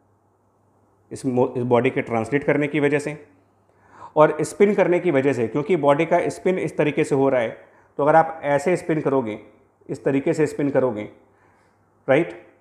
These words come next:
तो आपके पास नोटिस कर सकते हो, देखो मैं आपको दिखाता हूँ, मैंने क्या किया है, जो इसका ब्रांड है जहाँ पर ये लिखा हुआ है लग्स, या फिर मैं इसको लाऊँ, अभी आप देख सकते हो कि ये जो फेविस्टिक लिखा हुआ है, मैं इसको डाउनवर्ड कर देता हूँ,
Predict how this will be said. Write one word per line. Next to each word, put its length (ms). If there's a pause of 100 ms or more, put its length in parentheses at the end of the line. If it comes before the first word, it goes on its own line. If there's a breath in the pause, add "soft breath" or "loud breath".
(160)
तो 60
आपके 260
पास 260
नोटिस 260
कर 120
सकते 260
हो, 40
देखो 180
मैं 120
आपको 140
दिखाता 280
हूँ, 100
मैंने 260
क्या 180
किया 260
है, 80
जो 100
इसका 200
ब्रांड 300
है 340 (420)
जहाँ 160
पर 120
ये 80
लिखा 200
हुआ 160
है 60
लग्स, 220 (260)
या 120
फिर 140
मैं 120
इसको 180
लाऊँ, 160 (880 soft breath)
अभी 180
आप 100
देख 140
सकते 220
हो 60
कि 100
ये 120
जो 100 (440)
फेविस्टिक 420
लिखा 160
हुआ 100
है, 60
मैं 80
इसको 180
डाउनवर्ड 380
कर 120
देता 180
हूँ, 140